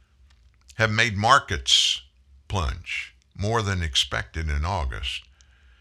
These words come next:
to the lowest level since the beginning of the pandemic, as high inflation, rising borrowing costs now have forced potential buyers to pull back and say, "Let's just wait a little bit."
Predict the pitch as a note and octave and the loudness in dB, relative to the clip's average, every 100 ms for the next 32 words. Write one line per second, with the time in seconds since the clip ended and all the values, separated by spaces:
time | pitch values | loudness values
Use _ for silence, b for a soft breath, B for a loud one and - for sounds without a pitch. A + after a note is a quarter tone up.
0 | b b A2 G#2+ G2 B2 D3 E3 - A2 | b b -2 0 2 2 2 4 4 4
1 | A#2+ A#2+ - G#2 - D#2+ F2+ G#2 G#2 G2+ | 0 2 0 2 -2 -2 -2 -2 0 -2
2 | F2+ D#2+ F#2 E2+ D#2+ D#2+ B1 A1+ - B | -4 -6 -4 -4 -2 -4 -4 -6 -16 B
3 | B - F#2+ F2+ D#2 - b - A2+ C3+ | B 0 2 2 0 -4 b 0 4 4
4 | E3 D3+ - G2+ F#2 - G2+ G#2+ b b | 4 -2 -2 0 0 -2 -4 -8 b b
5 | b b G2 C3 D3 D3 C#3 C#3 A#2+ A2 | b b 6 10 10 8 2 0 0 4
6 | D3 F#3 D#3+ C#3 G2+ G#2 F2+ D2+ - D2+ | 4 4 2 0 0 2 2 2 0 0
7 | C2 B1+ F2 - b b b b b G#2 | 0 0 -2 -6 b b b b b -4
8 | - A#2+ A#2 A2+ - F#2+ A2+ G#2+ F#2+ F2 | -4 -2 -2 -2 -4 -6 -4 -4 -4 2
9 | G2+ A2 A2 G#2+ - - b b b b | 4 6 4 0 -6 -10 b b b b
10 | F2 - B2 G#2 G2+ G2+ - E2 D2 E2 | -10 -6 -6 0 4 4 2 -2 -2 0
11 | C2+ C2+ B1+ - - - - - - D#2 | 0 -2 -4 -10 -16 -12 -8 -6 -4 -4
12 | A#1+ G#1 G#1 - - | -4 -6 -10 -14 -16